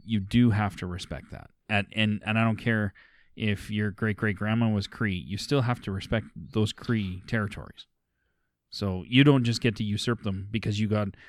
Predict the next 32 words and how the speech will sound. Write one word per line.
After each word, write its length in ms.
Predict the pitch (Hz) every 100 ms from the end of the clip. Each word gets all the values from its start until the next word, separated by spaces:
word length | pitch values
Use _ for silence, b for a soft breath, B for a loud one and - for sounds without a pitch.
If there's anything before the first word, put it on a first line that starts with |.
| b b b
one 300 | 107 104 117
sixty-fourth 680 | 104 113 - 101 - 113 101
of 60 | 107
your 220 | 98 95
blood 260 | 98 110
is 120 | 101 95
Cree, 360 | - 85 73
or 140 | 80 110
even 220 | 113 113
a 60 |
half-breed, 600 | 101 135 156 - 87 76 - _ _ -
you 140 | 110
know, 100 | 95
half 280 | 92 127 143
your 80 | 117
blood 220 | 95 92
is 100 | 85
Cree. 260 | - 95 87 b b b b
You 100 | 123
don't 100 | 151
get 160 | 147 139
to 80 | 131
just 200 | 127 117
usurp 360 | 113 165 185
that. 180 | 87 -
You 140 | - 104
gotta 160 | 117
respect 400 | 117 107 101 101
what 160 | 107 98
they 140 | 123
want. 340 | 135 95 - - _ _ _ _ _ _ _ _
But 180 | - -